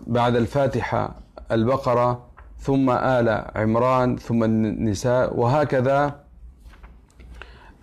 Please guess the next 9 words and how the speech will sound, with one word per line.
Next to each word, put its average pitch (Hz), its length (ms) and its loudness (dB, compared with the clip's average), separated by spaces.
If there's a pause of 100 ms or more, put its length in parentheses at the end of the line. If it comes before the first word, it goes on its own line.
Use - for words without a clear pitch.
(180)
آه، 117 220 2
إلى 147 200 2
آخر 143 580 0
القرآن. 101 640 0
هذا 170 260 2
الترتيب 165 560 0
الذي 127 300 2
نراه. 98 440 0 (540)
والذي 156 640 2